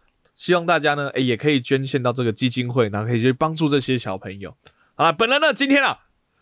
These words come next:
好，那为了要抛砖引玉，好，这个一千不嫌少，五百不嫌多啊，可以，啊，相反了，五百不嫌少，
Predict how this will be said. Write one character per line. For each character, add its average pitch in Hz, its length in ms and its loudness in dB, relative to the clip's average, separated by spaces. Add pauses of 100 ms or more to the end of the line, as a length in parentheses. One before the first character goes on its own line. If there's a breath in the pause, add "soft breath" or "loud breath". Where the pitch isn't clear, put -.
(120)
好， 123 220 0
那 143 180 2
为 156 180 4
了 135 160 4
要 127 220 4
抛 311 220 2
砖 294 180 2
引 180 80 -4
玉， 185 260 0 (180)
好， 120 460 0
这 147 120 -6
个 120 280 4 (680 soft breath)
一 226 80 0
千 202 180 0
不 202 100 2
嫌 165 160 4
少， 127 280 0
五 170 100 4
百 160 160 2
不 156 80 0
嫌 139 180 0
多 131 160 6
啊， 113 120 0 (200)
可 123 140 -2
以， - 40 -2
啊， 127 120 2
相 156 160 0
反 147 140 2
了， 120 100 -2
五 208 140 4
百 247 120 2
不 214 80 2
嫌 202 140 2
少， 131 240 0